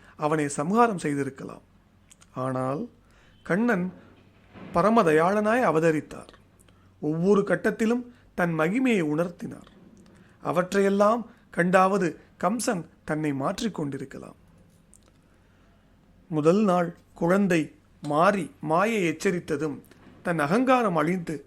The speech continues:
சரணாகதி செய்திருக்கலாம். பின்பு அவன் அனுப்பிய பூ-, பூதகியையும் ச-, சகடாசுரனையும் கொன்று வீழ்த்திய போது கிருஷ்ணனின் மகிமையை உணர்ந்து அவனை தொழுதிருக்கலாம்.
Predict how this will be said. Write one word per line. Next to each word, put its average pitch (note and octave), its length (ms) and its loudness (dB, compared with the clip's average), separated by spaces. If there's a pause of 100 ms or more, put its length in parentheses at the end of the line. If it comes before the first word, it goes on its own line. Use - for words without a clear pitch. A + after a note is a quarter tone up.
சரணாகதி F3 580 -2
செய்திருக்கலாம். A#2 680 -14 (800)
பின்பு F3 460 0 (360)
அவன் F3+ 240 2
அனுப்பிய A3+ 440 0
பூ-, E3 240 -8 (360)
பூதகியையும் G#3 760 2 (140)
ச-, - 160 -8 (100)
சகடாசுரனையும் A3 800 4
கொன்று G#3+ 380 -2
வீழ்த்திய F#3 480 -2
போது C#3+ 380 -4 (280)
கிருஷ்ணனின் A3 560 0
மகிமையை G#3+ 400 2
உணர்ந்து E3 600 -2 (240)
அவனை D3+ 280 0
தொழுதிருக்கலாம். E3 840 -6